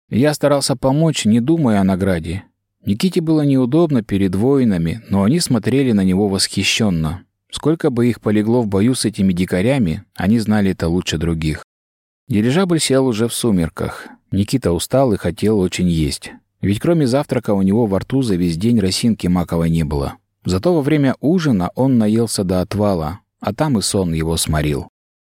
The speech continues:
Утром воин вызвал его на совет. Когда Никита вошёл, в зале сидело много людей. Выступил Гафт. Он красочно расписал победу, преувеличив количество убитых и раненых врагов. «Их телами было усеяно всё поле.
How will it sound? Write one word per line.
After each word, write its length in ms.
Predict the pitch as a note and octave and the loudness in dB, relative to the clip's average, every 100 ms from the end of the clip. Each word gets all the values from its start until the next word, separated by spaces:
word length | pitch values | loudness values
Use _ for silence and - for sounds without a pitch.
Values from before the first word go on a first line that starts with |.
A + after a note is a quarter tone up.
| _ _ - | _ _ -2
Утром 360 | D#3+ F3 E3+ C3 | -2 0 0 0
воин 320 | A#2 C#3+ B2 | 0 2 2
вызвал 360 | G#2 B2 A2 G2+ | 0 0 2 2
его 200 | F2 F2+ | 2 2
на 120 | F2+ | 0
совет. 500 | - F2+ D#2+ C#2 - - _ _ - | 0 0 0 -4 -10 -20 _ _ -4
Когда 300 | F#2 A2 D3 | -2 0 0
Никита 400 | C3 - C3+ G#2+ | 0 -2 0 0
вошёл, 380 | G2+ - E3+ | 0 0 0
в 60 | C#3 | 0
зале 260 | A2 C3+ B2+ | 0 0 0
сидело 420 | G#2 F2 G#2 G#2+ | 0 0 2 2
много 320 | F2+ F2+ F#2 | 2 2 0
людей. 500 | F#2 G2 E2+ E2+ - _ _ _ _ G2 | 0 0 -4 -4 -10 _ _ _ _ -4
Выступил 560 | G#2 B2+ A2+ A2 A2 | -2 -2 -4 -2 -2
Гафт. 300 | F#2 E2 - - _ _ _ _ _ - | 0 -2 -4 -14 _ _ _ _ _ -6
Он 140 | G2+ | -4
красочно 580 | F#2+ A2+ B2 - - F#2+ | -2 -2 -2 -2 -4 -2
расписал 480 | F2 - F2+ G#2 F#2+ | -2 -2 -2 -2 -2
победу, 560 | F2 E2+ C#3 B2 E2 - | -2 0 0 0 -4 -6
преувеличив 640 | - F#2 F#2 F#2+ C#3+ A#2 - | -4 0 0 0 0 -4 -2
количество 500 | F#2+ G2+ F#2 - F2+ | -2 -2 -2 -4 -2
убитых 540 | E2+ G2 C#3+ A#2+ - | 0 0 -2 -2 -4
и 40 | D#2+ | -2
раненых 480 | F#2+ F#2+ E2+ - | 0 2 0 -2
врагов. 440 | F2+ F2+ E2+ D2 - _ _ _ _ _ _ - | -4 -2 -2 -4 -12 _ _ _ _ _ _ -2
«Их 200 | A2+ - | -2 0
телами 400 | G#2+ A#2 C3 A#2 | 0 2 2 2
было 220 | G2+ A2+ | 2 2
усеяно 400 | A2 - A#2+ A2 | 0 0 0 0
всё 220 | - A#2+ | 0 -2
поле. 400 | - A#2 F2 D2+ | 0 0 0 -4